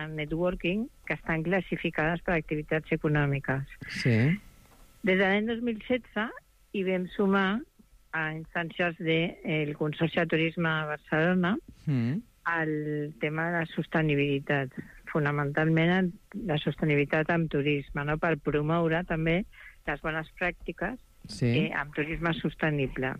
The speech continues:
Speaker 1: És que un dels eixos de la sostenibilitat és l'eix social.
Speaker 2: Clar.
Speaker 1: I per descomptat que tots els centres especials de treball i totes les empreses d'inserció ja portem molt en el core business d'una empresa.
Speaker 2: Sí. Eh,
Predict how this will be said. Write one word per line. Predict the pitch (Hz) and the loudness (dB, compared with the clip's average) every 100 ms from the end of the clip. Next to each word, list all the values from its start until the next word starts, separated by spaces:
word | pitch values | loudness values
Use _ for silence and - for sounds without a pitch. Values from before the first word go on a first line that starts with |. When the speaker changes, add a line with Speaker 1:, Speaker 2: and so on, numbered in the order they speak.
| - | -12
Speaker 1:
És | - | -2
que | 160 | 2
un | 165 | 4
dels | 165 156 190 | 4 2 0
eixos | 180 156 | -2 -2
de | 151 | -2
la | 151 | -2
sostenibilitat | - 143 170 156 156 156 165 165 202 | -4 -4 -2 0 0 0 0 0 -4
és | - | -4
l'eix | 175 143 139 | -2 0 -2
social. | - 147 - 151 135 139 - | -2 -4 2 2 2 -4 -8
Speaker 2:
Clar. | 147 143 113 135 - 147 | 0 0 0 -6 -14 -16
Speaker 1:
I | |
per | 147 151 | -4 -2
descomptat | 151 - 151 143 143 | -2 -2 -4 0 0
que | 160 | 0
tots | 160 160 | -4 -4
els | 151 | -2
centres | 160 151 156 | -2 0 0
especials | 156 147 156 | -2 0 2
de | 156 | 2
treball | 151 165 165 165 160 | 2 2 2 2 0
i | 147 | -4
totes | 156 160 | -6 -6
les | - | -4
empreses | 165 151 147 | -4 -2 0
d'inserció | 165 - 156 - 175 185 | 0 2 -2 0 0 2
ja | 170 | 2
portem | - 151 165 160 | 0 0 0 0
molt | 165 170 175 | 0 0 -2
en | 165 160 | -6 -8
el | 160 | -10
core | - 156 | -6 -6
business | 147 143 160 160 | -4 -6 -6 -8
d'una | 156 139 | -6 -6
empresa. | 123 131 131 131 127 - | -6 -8 -8 -8 -10 -8
Speaker 2:
Sí. | - - 107 120 - - - - - - - - - - - - | -4 0 2 0 -8 -20 -20 -20 -20 -20 -20 -20 -20 -18 -8 2
Eh, | 185 | 4